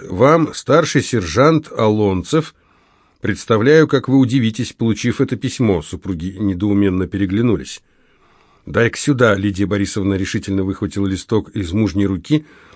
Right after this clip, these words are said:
Быстро пробежав глазами уже прочитанное им, она продолжила вслух.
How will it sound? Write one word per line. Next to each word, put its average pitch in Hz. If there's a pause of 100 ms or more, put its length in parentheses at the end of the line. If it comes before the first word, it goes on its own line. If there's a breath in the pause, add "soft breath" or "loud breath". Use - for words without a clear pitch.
(140 loud breath)
Быстро 104
пробежав 101
глазами 107
уже 101
прочитанное 104
им, 135
она 107
продолжила 107
вслух. -